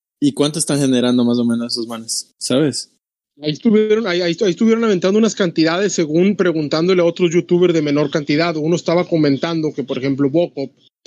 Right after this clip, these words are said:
Speaker 2: Ligna, les pagan, creo que son ya hasta siete centavos por cada vista. Siete centavos americanos por cada, por
Speaker 1: Ujú.
Speaker 2: cada vista. Este, ahora,
Speaker 1: Ándale.
Speaker 2: muchos de ellos ya
Speaker 1: Eso es
Speaker 2: están,
Speaker 1: buen
Speaker 2: ya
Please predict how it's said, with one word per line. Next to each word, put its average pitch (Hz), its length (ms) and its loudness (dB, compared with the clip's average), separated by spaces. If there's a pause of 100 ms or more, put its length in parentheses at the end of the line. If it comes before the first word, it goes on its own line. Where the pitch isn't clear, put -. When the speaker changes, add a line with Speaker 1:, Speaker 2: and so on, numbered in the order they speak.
(160)
Speaker 2:
Ligna, 143 580 0 (680)
les 151 240 -2
pagan, 151 500 -2
creo 151 180 -2
que 156 120 -2
son 160 200 0
ya 151 140 0
hasta 151 180 -4
siete 156 360 0
centavos 147 480 -2
por 139 260 -6
cada 143 240 -4
vista. 185 440 -6 (520)
Siete 139 320 -2
centavos 131 500 -4
americanos 123 800 -6 (360)
por 123 180 -2
cada, 135 320 -4 (100)
por 123 140 -4
Speaker 1:
Ujú. 123 80 0
Speaker 2:
cada 139 220 0
vista. - 440 -6 (460)
Este, 123 720 -4 (420)
ahora, 139 220 -4
Speaker 1:
Ándale. 143 160 -2
Speaker 2:
muchos 156 180 0
de 160 80 4
ellos 160 140 6
ya 160 80 2
Speaker 1:
Eso 147 120 -2
es 120 80 2
Speaker 2:
están, 113 40 0
Speaker 1:
buen 135 160 2
Speaker 2:
ya 131 60 6